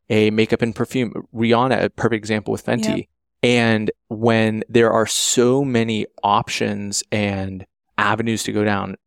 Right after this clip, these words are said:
Speaker 1: it's tremendously interesting to me. It's tremendously fascinating.
Speaker 2: Yeah, and I was, I think I've been contemplating going down the makeup route, but it would have to be on brand with me. It would have to be, like, cruelty-free, vegan, recyclable, like, all those things. And then that gets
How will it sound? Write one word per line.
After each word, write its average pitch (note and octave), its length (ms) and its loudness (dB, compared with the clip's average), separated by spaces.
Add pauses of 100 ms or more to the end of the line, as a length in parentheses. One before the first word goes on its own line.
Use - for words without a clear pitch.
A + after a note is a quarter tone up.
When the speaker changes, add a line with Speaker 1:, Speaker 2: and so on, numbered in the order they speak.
Speaker 1:
it's - 140 -2
tremendously G#2 760 -4
interesting G#2 360 -10
to F#2+ 60 -14
me. - 60 -8
It's - 80 -10
tremendously G#2 500 -8
fascinating. - 600 -12 (360)
Speaker 2:
Yeah, A3+ 340 4
and A3 100 4
I A3+ 100 6
was, B3+ 320 2
I A3 100 2
think D4 300 4
I've A3+ 180 2
been A#3 200 2
contemplating G#3 600 0
going G#3 220 0
down D4 180 -4
the G#3+ 80 -2
makeup G3+ 360 -2
route, G3+ 240 4
but - 80 0
it A3 40 4
would A3 100 4
have G#3+ 200 2
to G#3+ 80 -14
be A3 100 2
on G#3 180 0
brand G#3 260 2
with G#3 160 -2
me. G#3+ 100 -4
It G3+ 40 0
would G#3 100 0
have G3+ 220 0
to G#3+ 100 -2
be, G#3+ 180 -2
like, G#3 340 2 (480)
cruelty-free, B3+ 920 4
vegan, A3+ 560 4
recyclable, G#3 800 4
like, F#3 200 2
all F3 160 2
those - 240 0
things. - 340 -4
And G#2+ 160 -6
then - 140 -6
that - 180 -8
gets - 200 -6